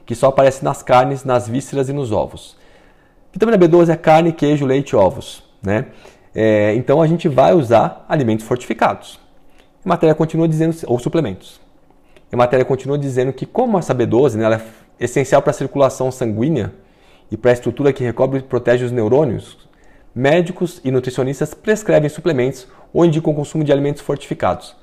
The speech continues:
Perfeito, é isso mesmo. Agora, olha só a pérola que vem na, na sequência.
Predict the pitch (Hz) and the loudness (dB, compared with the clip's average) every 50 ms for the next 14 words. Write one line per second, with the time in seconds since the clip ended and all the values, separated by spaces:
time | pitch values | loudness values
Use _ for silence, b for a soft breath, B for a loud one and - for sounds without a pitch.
0 | _ _ - - 233 - - - - - - - - - - - 202 170 107 87 | _ _ -4 -4 -2 0 -2 -2 -2 -6 -12 -10 -8 -6 -4 -2 -2 -2 -2 -2
1 | - 90 - _ b b b b b b - 120 123 - - 127 147 190 185 185 | -6 -10 -18 _ b b b b b b 4 4 4 4 6 6 6 6 6 4
2 | - 170 160 - - 151 151 156 156 156 - 147 131 131 131 135 135 127 127 - | 4 0 0 2 4 6 6 6 6 2 2 0 0 0 0 -2 -2 -4 -4 -4
3 | 139 - - - 95 - - - | -4 -6 -6 -10 -14 -16 -20 -20